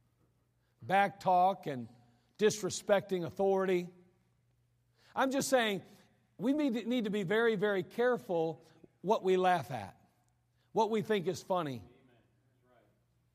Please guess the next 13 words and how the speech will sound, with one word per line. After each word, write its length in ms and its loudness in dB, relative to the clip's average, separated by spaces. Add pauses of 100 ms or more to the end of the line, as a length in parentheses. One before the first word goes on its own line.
(100)
And 100 -4
I 140 4
know 200 6
that 140 2
necessarily, 800 2 (500)
uh, 280 2
holding 360 2
our 140 0
tongue 340 -2
isn't 220 -6
necessarily 460 -4
laughing, 540 0
but 200 -2